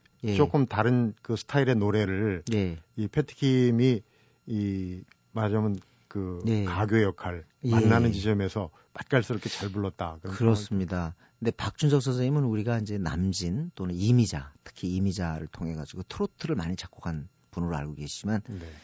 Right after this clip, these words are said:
Speaker 1: 사실은 이 베이스는, 기본은 조금은 클래식한 음악이었어요.
Speaker 2: 네.
Speaker 1: 근데 그게 패티김하고 만나면서 폭발한 거죠.
Speaker 2: 음.
Speaker 1: 그래서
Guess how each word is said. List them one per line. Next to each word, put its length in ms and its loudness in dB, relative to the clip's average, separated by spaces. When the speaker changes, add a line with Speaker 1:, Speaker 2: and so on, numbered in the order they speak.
Speaker 1:
사실은 560 0
이 100 -4
베이스는, 840 2
기본은 580 0
조금은 380 -2
클래식한 600 -4
음악이었어요. 800 -6
Speaker 2:
네. 240 -10
Speaker 1:
근데 240 0
그게 440 0
패티김하고 560 2
만나면서 580 -2
폭발한 440 -4
거죠. 280 -12
Speaker 2:
음. 340 -14
Speaker 1:
그래서 300 -2